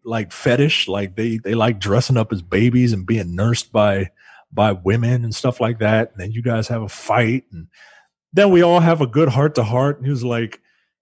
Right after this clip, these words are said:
"Yeah, man, you really gotta, you really gotta see things from your wife's perspective. Basically, you have to open up the lines of communication if you want your relationship to work, because it's gonna take two of you to be a parent." And, and we're talking th-, like, we're, we're doing this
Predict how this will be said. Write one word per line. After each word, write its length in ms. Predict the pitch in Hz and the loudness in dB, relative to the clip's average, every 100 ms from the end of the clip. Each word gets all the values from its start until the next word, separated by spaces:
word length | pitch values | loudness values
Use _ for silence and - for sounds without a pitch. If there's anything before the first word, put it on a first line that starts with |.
| _ | _
"Yeah, 200 | 240 220 | 0 0
man, 240 | 147 143 160 | 2 0 -2
you 100 | 226 | -4
really 240 | 254 247 | -2 0
gotta, 480 | 196 175 135 117 98 - _ _ _ | 2 2 2 0 -4 -12 _ _ _
you 120 | - 269 | -14 -6
really 180 | 254 | 0
gotta 200 | 170 147 | 2 2
see 260 | 131 208 175 | 0 -4 -4
things 260 | - 147 - | -2 -2 -2
from 160 | 143 | -4
your 100 | 113 | -4
wife's 280 | 139 311 - | -2 -2 -2
perspective. 640 | - - - 82 - 85 | -8 -8 -8 -10 -12 -12
Basically, 440 | 247 339 - 190 180 | -8 -6 -8 -4 -2
you 140 | 190 | 0
have 180 | 269 269 | 0 0
to 60 | 151 | 0
open 340 | 214 220 180 | 0 -2 -2
up 160 | 208 - | -2 0
the 60 | |
lines 300 | 151 208 214 | 0 2 0
of 120 | 147 - | -4 -6
communication 840 | 143 226 131 - 269 - 123 113 | -4 -2 -2 0 0 0 -2 -6
if 140 | 110 | -8
you 80 | 123 | -6
want 240 | 170 220 | -4 -4
your 80 | 139 | -4
relationship 640 | 110 120 269 - 131 135 - | -2 0 0 -2 -4 -6 -6
to 80 | 92 | -6
work, 440 | 156 311 - - - _ | -2 -4 -4 -12 -20 _
because 260 | 139 151 131 | -4 -2 -2
it's 120 | 120 | -4
gonna 180 | 277 196 | 0 2
take 260 | 170 131 | 0 0
two 200 | - 320 | 0 0
of 100 | 214 | 2
you 120 | 139 | 0
to 60 | 127 | -2
be 160 | 117 202 | 0 -2
a 40 | |
parent." 360 | - 294 214 - - - | 0 0 0 -4 -14 -10
And, 220 | 226 247 | -8 -4
and 180 | 220 226 | -2 2
we're 120 | 247 | 0
talking 480 | 247 320 339 254 180 | 0 -2 0 -2 0
th-, 120 | 170 | -2
like, 420 | 185 233 220 - _ _ _ | -2 0 0 -2 _ _ _
we're, 220 | 233 226 196 | -4 -4 -2
we're 140 | 214 | -4
doing 360 | 170 339 349 160 | 2 2 4 2
this 480 | 131 127 - - | 0 -2 -6 -10